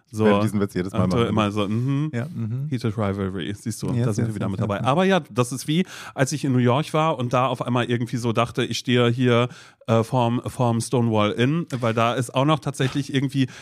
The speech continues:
Speaker 1: äh, wie gesagt, letz-, letzte Woche war eigentlich nur der Wegbereiter, um jetzt nochmal
Speaker 2: Eigentlich
Speaker 1: ausgiebiger
Speaker 2: müsste
Speaker 1: über
Speaker 2: es eine
Speaker 1: Heated
Speaker 2: Doppelfolge sein.
Speaker 1: Ja, eigentlich.
Speaker 2: We're very sorry.
Speaker 1: Tja, das, ja,
Speaker 2: Ist es
Speaker 1: genau,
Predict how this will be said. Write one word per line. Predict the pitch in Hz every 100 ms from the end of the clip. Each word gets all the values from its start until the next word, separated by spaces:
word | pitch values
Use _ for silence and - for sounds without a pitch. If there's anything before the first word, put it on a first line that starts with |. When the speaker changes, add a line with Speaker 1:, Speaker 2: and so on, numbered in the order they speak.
| - 131
Speaker 1:
äh, | 131 131 -
wie | 139 139
gesagt, | 107 92 -
letz-, | 127 127
letzte | 117 139 139 127
Woche | 120 131
war | 110 113 113
eigentlich | 117 120 127
nur | 123
der | 110
Wegbereiter, | 120 120 113 110 113 117
um | 107
jetzt | 113 -
nochmal | - 117
Speaker 2:
Eigentlich | - 127
Speaker 1:
ausgiebiger | 123 156 156 147
Speaker 2:
müsste | 147 135
Speaker 1:
über | 131
Speaker 2:
es |
eine | 151
Speaker 1:
Heated | 160
Speaker 2:
Doppelfolge | 147 113 98 90 87
sein. | 78 156
Speaker 1:
Ja, | 151 135 131 117
eigentlich. | 139 123 107
Speaker 2:
We're | 98
very | 92 87
sorry. | - 76 76
Speaker 1:
Tja, | 82 156 131 104 104 110
das, | 107 - 110
ja, | 147 127
Speaker 2:
Ist | 110
es |
Speaker 1:
genau, | 98